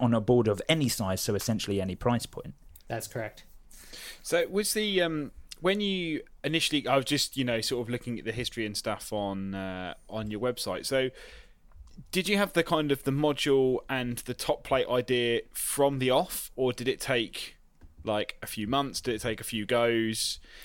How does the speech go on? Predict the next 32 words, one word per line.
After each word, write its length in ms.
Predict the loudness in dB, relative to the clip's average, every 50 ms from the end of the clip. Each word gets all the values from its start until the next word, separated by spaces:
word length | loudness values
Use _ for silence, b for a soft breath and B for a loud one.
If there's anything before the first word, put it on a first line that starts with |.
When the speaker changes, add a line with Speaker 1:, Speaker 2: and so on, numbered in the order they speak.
| B B
Speaker 3:
'Cause 140 | 2 4 6
I'd 160 | 6 6 6 6
imagine 320 | 6 4 4 4 2 0
even, 280 | 0 0 2 2 2 2
like, 320 | 2 2 2 0 -4 -8 -2
the 120 | -2 0 0
punching 540 | 0 2 0 0 0 0 -6 -4 -4 -4
pattern 340 | -2 -2 -2 -2 -4 -6 -8 -6
and 140 | -4 -2
the 40 | -2
hole 240 | 2 2 2 2 2
pattern 300 | 2 0 0 0 -2 -6
must 220 | -6 -6 -8 -8 -12
have 80 | -10
taken 320 | -6 -4 -4 -4 -4 -4 -4
a 60 | -4
little 320 | -2 0 0 -2 -2 -2 -2
bit 200 | -2 -2 -2 -2
of 100 | -6 -6
kind 280 | -6 -4 -4 -2 -2
of 140 | -4 -4 -6 -6
trial 360 | -6 -2 2 2 2 2 2
and 120 | 0 0
error 240 | 0 0 0 0 -2
to 140 | -4 -4 -4
make 180 | -4 -4 -4 -4
sure 180 | -6 -4 -4
you 160 | -4 -4 -6 -6
could 220 | -6 -8 -8 -10 -14 b b b b b b b -6
maximize 640 | -4 -4 -4 -4 -4 -6 -6 -4 -4 -4 -4 -6 -6
the 60 | -8
space. 560 | -8 -4 -2 -2 -2 -2 -4 -6 -8 -8 -10